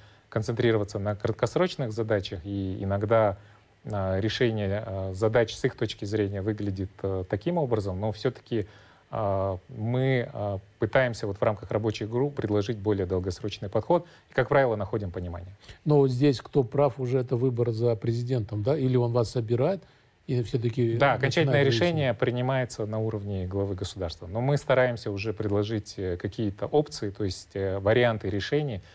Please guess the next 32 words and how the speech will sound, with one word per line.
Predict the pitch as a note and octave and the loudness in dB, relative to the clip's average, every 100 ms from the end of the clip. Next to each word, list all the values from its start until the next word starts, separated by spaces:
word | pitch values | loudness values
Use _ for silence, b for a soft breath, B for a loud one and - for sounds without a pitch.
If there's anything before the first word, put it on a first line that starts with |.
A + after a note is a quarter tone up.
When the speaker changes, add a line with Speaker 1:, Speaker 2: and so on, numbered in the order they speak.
| b b - | b b -2
Speaker 1:
для | G#2 | 0
того, | G#2 A#2 | 2 2
чтобы | - G#2+ G2+ | 0 -4 -2
уже, | G2+ G2+ F2+ | 0 -2 -2
а, | A2+ | -8
состоялось | F2 A2 - A#2+ A2 | -8 -8 2 4 4
так | - A2 | 0 -4
называемое | G2+ G#2+ A#2 G#2 | 0 2 2 2
окончательное | F2+ F#2 A#2 G#2+ G2+ | -2 -4 -2 -4 -4
политическое | E2+ G#2 G2 G2+ - F#2 | -4 -4 -4 -4 -6 -8
решение. | E2+ F#2 F#2 F2 - - | -10 -10 -14 -16 -20 -6
Speaker 2:
Бюро | C3+ F3 F#3 F3 | 2 6 6 6
по | B2 D#3+ C#3 | 6 4 4
статистике | - D#3+ C3+ A3+ - E3+ F3 | 4 0 2 -4 -2 -4 0
было | C#3 D3+ D3 D3 C#3 | 4 4 6 6 6
выведено | C#3 D#3 C#3 C#3+ C#3 | 4 2 2 2 2
из | |
состава | - C#3+ - C#3+ C#3 | 0 0 2 4 4
правительства | C3 D3+ G#3 G3 G#3 C#3+ | 2 2 2 0 0 0
и | |
на | C#3 C#3 | 2 0
сегодняшний | D#3 D3 D3+ C#3+ A#2+ D3+ C#3 | -2 0 0 0 -4 -2 -2
день | B2+ D3 G3+ | 0 0 2
находится | D3+ A#2+ D#3 D3+ B2+ | 0 2 2 2 -6
в | |
структуре | - C3+ A#2+ - C#3 | -4 -4 -2 2 2
агентства | B2+ D#3 F3 C#3 | 2 0 0 -4
по | A2 D3 | 0 0
стратегическому | - C3 C3+ C#3+ - D3 A#2+ | 0 -4 0 -2 -2 -6 -2
планированию | D3 C3+ E3 D3 B2+ B2 | 0 2 2 0 0 0
и | |
реформам. | C3+ - C#3+ G#2+ G#2 | 0 2 2 2 -4